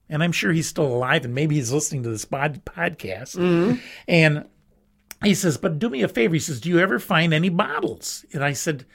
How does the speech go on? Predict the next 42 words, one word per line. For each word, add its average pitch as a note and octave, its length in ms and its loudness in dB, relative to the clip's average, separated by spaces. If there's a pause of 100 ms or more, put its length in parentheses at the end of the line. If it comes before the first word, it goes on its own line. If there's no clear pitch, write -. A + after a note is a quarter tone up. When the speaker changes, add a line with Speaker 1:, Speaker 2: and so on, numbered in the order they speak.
(200)
Speaker 1:
"Well, G#3 120 0
yeah, G#3 220 6
accidentally. E3 760 4
We G3+ 120 -4
can't F3+ 240 -2
find D#3+ 240 0
them C#3+ 60 -2
with C3 120 -4
our A#2 80 -4
metal E3 240 2
detector, C3 460 -6
but - 220 -4 (240)
when - 120 -6
we're - 120 2
digging, D3 340 4
we C3 100 -2
find A2+ 300 -4
bottles. C#3+ 360 -2
Like C#3+ 140 0
you D#3+ 140 -2
mentioned, C3+ 340 -4
you C3+ 160 -6 (300)
Speaker 2:
Yeah. E4 160 2
Speaker 1:
found C3+ 100 4
a D#3+ 40 -2
Coke E4 240 -2
bottle." G2 300 -10
Speaker 2:
Yeah, A3+ 240 -2 (120)
yeah. - 160 -10 (640)
Speaker 1:
And E3+ 120 4
he F3 60 4
says, D#3 220 0
"Well, C3 120 -4
I E3+ 120 -4
would E3 120 -2
love D#3+ 300 2
to D3+ 80 -4
find B2 260 -4
a - 40 -4
Fletcher's C#3+ 540 -4
Castoria A2+ 840 -8
bottle G2+ 520 -10